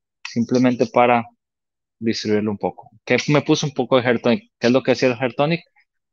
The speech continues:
Esparcía bien el producto. Entonces, no me eché nada, nada más simplemente, este, era para poderlo disolver un poco. ¿Qué voy a usar ahora? Vuelvo a las herramientas.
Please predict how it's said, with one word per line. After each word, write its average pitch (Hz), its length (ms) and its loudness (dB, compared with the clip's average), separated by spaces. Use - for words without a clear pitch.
Esparcía 113 480 2
bien 117 160 2
el 110 80 -2
producto. 107 340 -2
Entonces, 107 460 -4
no 117 180 0
me 127 80 0
eché 131 180 0
nada, 147 280 2
nada 117 220 -4
más 110 180 -4
simplemente, 117 760 -2
este, 107 760 0
era 113 220 0
para 110 340 4
poderlo 110 380 0
disolver 113 360 0
un 117 100 -2
poco. 107 320 -6
¿Qué 139 80 4
voy 139 100 6
a 160 60 4
usar 151 200 0
ahora? 156 320 4
Vuelvo 123 380 -2
a 120 40 0
las 117 120 -8
herramientas. 107 720 -8